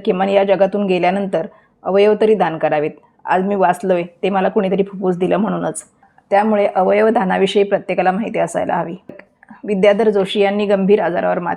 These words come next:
केली, पण त्यांना भक्कम आधार मिळाला तो मुलगा डॉक्टर नचिकेत आणि पत्नी वैशाली जोशी यांचा. त्यांच्याविषयी विद्याधर म्हणतात,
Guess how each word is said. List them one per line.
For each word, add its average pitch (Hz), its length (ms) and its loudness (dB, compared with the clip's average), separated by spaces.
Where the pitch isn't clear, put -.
केली, 165 220 -8
पण 185 140 -6
त्यांना 185 360 -2
भक्कम 214 340 -2
आधार 202 240 0
मिळाला 185 300 0
तो 190 140 0
मुलगा 190 300 0
डॉक्टर 185 320 -2
नचिकेत 190 440 -2
आणि 190 160 0
पत्नी 190 340 -6
वैशाली 180 400 -4
जोशी 170 240 -6
यांचा. 170 280 -6
त्यांच्याविषयी 220 500 0
विद्याधर 196 440 4
म्हणतात, 190 360 -2